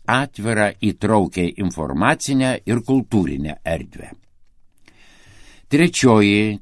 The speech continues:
tiflotyrinės veiklos plėtojimo kryptis skirta didinti visuomenės supratimą apie regos sutrikimus. Lab įsipareigojo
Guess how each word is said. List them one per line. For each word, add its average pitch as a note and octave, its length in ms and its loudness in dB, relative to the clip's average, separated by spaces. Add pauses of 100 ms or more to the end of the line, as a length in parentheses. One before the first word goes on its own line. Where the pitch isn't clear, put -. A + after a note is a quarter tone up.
tiflotyrinės A2+ 880 0
veiklos A2 640 -2
plėtojimo A2+ 640 0
kryptis G#2+ 560 -4
skirta A#2 540 -2 (420)
didinti C#3 480 2
visuomenės A2 920 0 (180)
supratimą F#2 880 -2 (400)
apie G#2 380 2 (100)
regos A2 560 0
sutrikimus. A2+ 880 -2 (680)
Lab B2 240 2
įsipareigojo B2+ 960 2